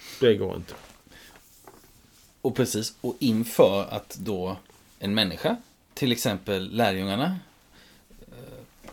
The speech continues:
Speaker 2: får höra om detta, eh, får upptäcka det, så det, det går inte, och särskilt inte första gången man hör det, att...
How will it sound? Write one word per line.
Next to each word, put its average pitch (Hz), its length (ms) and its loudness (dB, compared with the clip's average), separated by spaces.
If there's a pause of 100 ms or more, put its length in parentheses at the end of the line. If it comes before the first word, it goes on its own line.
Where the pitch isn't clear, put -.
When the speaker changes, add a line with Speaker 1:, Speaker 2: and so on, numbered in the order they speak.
Speaker 2:
får 117 160 0
höra 110 220 4
om 120 80 0
detta, 139 260 -4
eh, 117 460 -10
får 131 140 -2
upptäcka 107 280 -4
det, 95 140 -6
så 117 220 2 (1080)
det, 110 300 -4
det 113 120 -8
går 147 360 8
inte, 87 640 -2 (760)
och 123 60 -12
särskilt 117 320 0
inte 117 160 0
första 113 260 -2
gången 101 140 0
man 95 120 0
hör 87 180 -2
det, 120 160 -8
att... - 200 -14